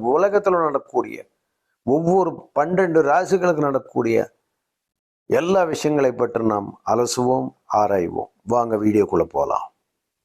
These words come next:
துலாம் ராசி அன்பர்களுக்கு செவ்வாய் பயிற்சி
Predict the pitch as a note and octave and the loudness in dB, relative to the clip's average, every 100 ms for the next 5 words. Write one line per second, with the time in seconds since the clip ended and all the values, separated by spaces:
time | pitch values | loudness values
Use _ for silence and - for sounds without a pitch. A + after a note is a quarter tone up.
0 | - G#3 A#3+ A3+ A3 G3 F#3+ G3 E3+ E3+ | -2 0 0 0 0 0 0 0 2 2
1 | F3+ E3 E3+ D#3 F3+ - E3+ F3 G#3 F#3+ | 0 2 0 2 -2 0 0 2 0 0
2 | F#3 F3+ F3+ | 2 2 2